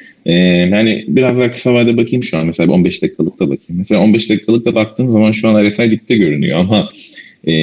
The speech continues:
bir önceki tabii dibine bakıyorum. Ondan sonra tekrar onun da fiyat altına inmiş. Yani o yüzden kısa vade için, e, R S I,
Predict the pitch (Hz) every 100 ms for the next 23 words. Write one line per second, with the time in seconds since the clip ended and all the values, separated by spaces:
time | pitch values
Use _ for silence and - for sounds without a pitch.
0 | 78 78 76 73 85 82 107 104 104 107
1 | 104 104 110 107 - 78 90 107 95 101
2 | 104 - - 175 160 185 131 85 - -
3 | 76 73 - 76 87 143 - - 98 127
4 | - 107 120 117 120 107 - _ - _
5 | - - 131 127 123 113 110 110 117 98
6 | - 117 127 139 - 87 87 87 85 -
7 | 95 98 - 98 101 101 -